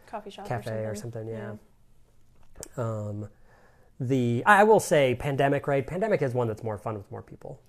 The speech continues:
Speaker 2: I do
Speaker 1: Yeah,
Speaker 2: think.
Speaker 1: I mean, I like playing it two-player, but it is more fun when you can have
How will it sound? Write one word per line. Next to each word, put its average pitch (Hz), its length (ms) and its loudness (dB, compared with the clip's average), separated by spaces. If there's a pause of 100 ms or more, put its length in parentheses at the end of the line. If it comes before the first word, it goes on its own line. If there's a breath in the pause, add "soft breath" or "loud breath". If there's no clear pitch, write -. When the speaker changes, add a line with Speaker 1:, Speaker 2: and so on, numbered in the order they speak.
(240 loud breath)
Speaker 2:
I 117 60 -4
do 427 100 -2
Speaker 1:
Yeah, 330 120 -2
Speaker 2:
think. - 240 -8
Speaker 1:
I 381 60 -4
mean, 294 300 -6 (180)
I 453 120 -8
like 311 240 -4
playing 247 180 -10
it 240 120 -10
two-player, 220 420 -8
but 202 180 -4
it 185 100 -6
is 185 220 -12
more 190 140 -10
fun 170 360 -14
when 202 140 -12
you - 80 -12
can 180 160 -14
have 185 240 -18